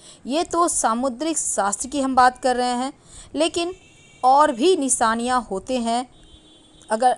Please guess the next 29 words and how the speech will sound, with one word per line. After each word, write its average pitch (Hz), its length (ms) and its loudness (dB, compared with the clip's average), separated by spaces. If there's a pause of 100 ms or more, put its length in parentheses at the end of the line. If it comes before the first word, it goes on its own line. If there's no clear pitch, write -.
आपके 208 360 0
चेहरे 233 420 0
पर 214 300 0 (220)
मूछें 226 420 -2
आ 185 120 -2
जाती 170 340 -6
हैं 160 100 -10
तो। 151 180 -16 (460)
देखिए, 349 200 2
महिलाएं 302 560 2 (600)
घर 320 300 -2
की 392 120 4
लक्ष्मी 285 420 2
होती 262 300 0
हैं 254 200 -4 (1200)
और 269 120 8
ऐसे 269 380 2
में 294 280 -2 (180)
चूँकि 285 180 -2
देवी 240 300 -2
की 294 120 -4
संज्ञा 285 360 2
है, 285 200 -2 (220)
माँ 226 240 2
बाप 254 240 6
के 262 100 -4
लिए 269 180 -2
सौभाग्य 262 580 0
लेकर 247 400 0